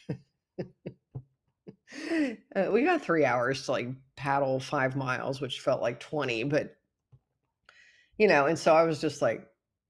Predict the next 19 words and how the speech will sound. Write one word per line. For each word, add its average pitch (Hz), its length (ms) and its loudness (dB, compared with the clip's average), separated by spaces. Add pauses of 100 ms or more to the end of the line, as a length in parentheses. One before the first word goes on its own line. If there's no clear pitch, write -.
(120)
"No, 190 400 4
I 156 160 0
am 214 260 2
not 147 400 0
going 139 340 -2
to 156 120 -10
let 143 260 -4
someone 143 320 -6
else, 131 460 -8 (360)
you 156 120 -4
know, 135 160 -6
drag 143 460 4
my 147 180 0 (220)
sorry 143 480 2
ass 139 280 2
around. 135 460 -2
I'm 135 120 0
sorry, 143 500 -4
no." 147 500 -6